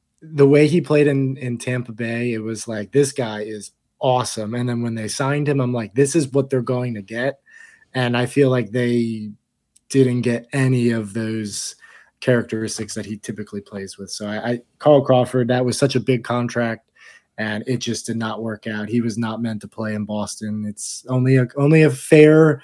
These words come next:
amount of players can actually do it and do it well, and he just was not one of them.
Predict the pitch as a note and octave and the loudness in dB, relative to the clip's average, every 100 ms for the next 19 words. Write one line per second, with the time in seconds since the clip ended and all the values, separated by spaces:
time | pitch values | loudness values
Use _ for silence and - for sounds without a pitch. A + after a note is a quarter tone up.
0 | - - C#3+ C#3 C3 B2+ - B2+ B2 - | -14 -8 0 2 4 2 4 4 2 0
1 | B2 A#2+ A#2 B2 A2+ A2+ A#2+ A#2 A#2+ A#2+ | -2 -2 -2 -2 -2 0 0 0 -4 -6
2 | G#2+ A2+ A2 A2+ G#2+ G#2+ G#2+ G#2+ G#2 A2+ | -6 -6 -6 -6 -8 -8 -8 -10 -10 -12
3 | G#2 G2 - G2 F#2 F#2+ F#2 F2+ | -12 -12 -12 -14 -14 -14 -18 -20